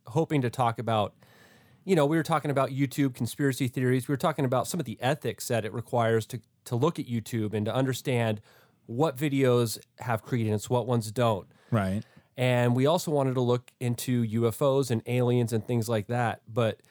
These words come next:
Speaker 1: I think before you actually understand what, what it takes to evaluate, "Oh, are we being visited?" You kinda have to take a step back and you have to kinda understand, like, what are we doing as humans right now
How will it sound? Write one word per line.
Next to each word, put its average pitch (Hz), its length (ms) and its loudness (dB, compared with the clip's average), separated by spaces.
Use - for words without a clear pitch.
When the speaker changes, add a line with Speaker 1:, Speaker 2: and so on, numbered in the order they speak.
Speaker 1:
I 127 80 0
think 202 280 0
before 156 360 0
you 165 180 2
actually 139 460 -2
understand 123 840 0
what, 117 480 0
what 156 200 2
it - 140 -8
takes 151 300 -4
to - 200 -4
evaluate, 110 680 -2
"Oh, 117 220 0
are 101 120 0
we 117 140 0
being 113 280 2
visited?" 98 520 -6
You 127 140 -2
kinda 170 260 0
have 208 180 0
to 160 60 -10
take 156 260 -6
a 147 40 -4
step - 400 -4
back 104 420 -2
and 120 80 -2
you 123 80 4
have 131 280 0
to - 100 -8
kinda 131 340 -4
understand, 113 720 -2
like, 104 220 -4
what 120 200 0
are 180 80 0
we 170 140 -2
doing 127 500 0
as - 200 -4
humans 113 380 2
right 110 300 0
now 101 440 -4